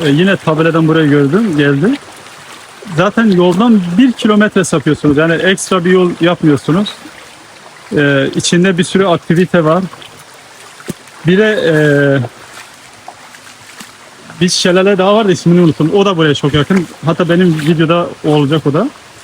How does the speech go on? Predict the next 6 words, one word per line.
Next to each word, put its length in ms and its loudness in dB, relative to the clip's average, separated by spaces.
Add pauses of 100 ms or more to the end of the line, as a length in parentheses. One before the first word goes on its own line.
(880)
E, 60 0 (1500)
ismini 280 -2
şu 140 -4
an 40 0
hatırlamıyorum. 680 0 (1900)
E, 60 0